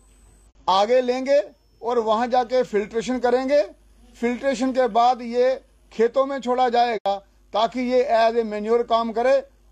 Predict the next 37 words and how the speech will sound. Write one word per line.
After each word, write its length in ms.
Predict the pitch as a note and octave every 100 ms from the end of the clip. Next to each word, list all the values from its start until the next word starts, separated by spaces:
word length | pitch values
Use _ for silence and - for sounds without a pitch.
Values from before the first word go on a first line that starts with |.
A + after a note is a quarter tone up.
| -
और 100 | A3+
हमारा 380 | G#3 A3 A3+ A#3
एक 360 | A#3 A3 F#3+
पूरा 240 | G3+ A3+ B3
इकोलॉजिकल 600 | A3+ G#3+ G#3 G#3 G#3 A3
बैलेंस 640 | F#3+ G3+ _ - G3+ G3
बने। 340 | E3 G#3 D3 - _ _ _ _ -
यहाँ 260 | D#3+ F#3+ A3
से 140 | A#3+
सीवरेज 440 | - A3+ A3+ B3 F#3
खेतों 300 | G#3 A3 B3
में 160 | B3+
गया, 320 | A#3 B3 C4 - _ _ _
खेतों 400 | - G#3 A#3 B3+
से 320 | A3 B3 A#3+ - _ _
हमें 480 | F3 G#3 A#3+ B3+ B3 F3
वनस्पति 540 | F3 G#3 F#3 A#3 B3+
मिली 380 | B3 B3+ C4+ E4 - _
और 100 | F#3
वो 200 | G3+ A#3
शहरों 340 | A3 G#3 G#3 A#3
तक 140 | B3
पहुंची, 440 | A#3+ A#3 A#3+ A#3+ C4+
यानी 440 | - _ - G#3
कि 60 | C4
एक 200 | B3+ G#3
पूरा 220 | B3+ C#4
एक 140 | C4
circle 400 | C4 - A#3 B3+
बनता 340 | A3 G#3+ G3+ F#3+
है 120 | F#3+
जो 120 | F#3+
हमारा 240 | F3+ F#3 F#3
natural 360 | F3+ - F3+
circle 240 | D3+ C#3+ C#3+
होता 260 | C3 A#2+
है। 140 | A#2